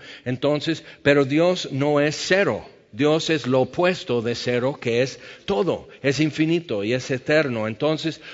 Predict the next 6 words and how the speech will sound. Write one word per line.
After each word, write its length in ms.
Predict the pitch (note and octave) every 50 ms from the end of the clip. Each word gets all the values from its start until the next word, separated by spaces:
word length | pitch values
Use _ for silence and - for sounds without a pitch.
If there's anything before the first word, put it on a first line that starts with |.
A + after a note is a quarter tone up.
| - -
¿cómo 400 | - D#3 F3 F3 F#3+ G#3 G#3+ G#3
explicamos 760 | G3 G3+ - - - D#3 C#3 - - D3 D3+ D3+ D#3 D#3+ C#3+ D#3
eso? 280 | F3+ F#3 - C3+ A2
Exacto. 580 | G2+ - - F3+ F3 F3+ E3+ - - G#2 D#2+ - - - - - _
¿Cómo 440 | - - E3 E3+ F#3 G3 A3 A3 A3
concibes 960 | - E3 D#3 D3+ C#3+ - - G#3+ A3 E3 A2+ A2 G#2+ B2 D3 - - - -